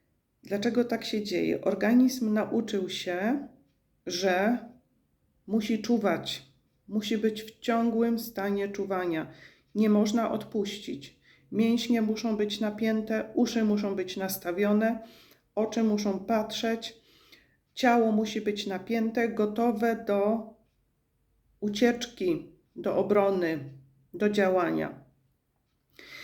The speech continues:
Wytwarza się też, y, w naszym mózgu szczególna wrażliwość,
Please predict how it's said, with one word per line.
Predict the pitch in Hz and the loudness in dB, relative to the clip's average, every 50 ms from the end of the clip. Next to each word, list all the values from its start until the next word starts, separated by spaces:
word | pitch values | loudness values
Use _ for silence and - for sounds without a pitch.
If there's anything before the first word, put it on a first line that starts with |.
| - - - | -18 -14 -6
Wytwarza | - 202 202 202 - 214 233 254 277 269 | -2 0 0 0 2 2 2 4 2 2
się | 269 254 240 | 2 2 0
też, | - 214 208 208 208 | 0 0 -2 -2 -4
y, | - - - _ _ - - - 196 196 202 202 202 | -8 -12 -14 _ _ -8 -4 -2 0 0 0 0 0
w | 202 208 | 2 2
naszym | 208 226 220 - 214 208 208 208 | 2 2 2 2 2 4 6 6
mózgu | 220 240 247 233 214 - - - 202 226 208 - - - - _ _ | 6 6 6 6 4 0 -2 -2 0 0 -2 -4 -10 -16 -20 _ _
szczególna | - - - - 233 214 - - 220 247 254 240 247 233 | -18 -16 -10 -6 -6 -6 -4 0 2 4 6 6 4 4
wrażliwość, | - 233 226 220 220 214 214 214 226 233 214 - 156 165 175 190 254 277 - - - - - - _ | 2 2 0 0 0 0 0 0 0 0 -2 -2 -2 -2 0 0 0 -2 -4 -8 -12 -14 -16 -18 _